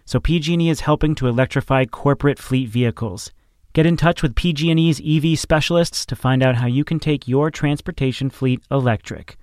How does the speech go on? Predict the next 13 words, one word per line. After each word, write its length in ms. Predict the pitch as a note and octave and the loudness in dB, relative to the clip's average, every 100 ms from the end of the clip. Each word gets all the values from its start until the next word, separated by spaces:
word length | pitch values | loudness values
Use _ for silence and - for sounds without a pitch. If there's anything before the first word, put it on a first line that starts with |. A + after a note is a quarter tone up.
| _ | _
Find 260 | - B2+ C3 | -2 2 4
out 140 | C3+ | 4
more 180 | C3 C#3 | 2 0
at 160 | B2+ - | 0 -2
P 280 | - F3+ F3+ | -4 -2 -2
G 180 | D3 | -4
E 300 | D#3+ E3+ D#3 D#3+ | -4 -2 -2 0
dot 240 | C#3+ D3+ | 0 0
com 340 | - D3 D3+ | 0 0 0
slash 420 | D#3 - A#2 G2+ - | -2 -2 -2 -2 -6
G 280 | - A2+ A#2 | -6 -2 -2
T 240 | - A#2+ | 0 0
M. 260 | G#2+ - | -2 -6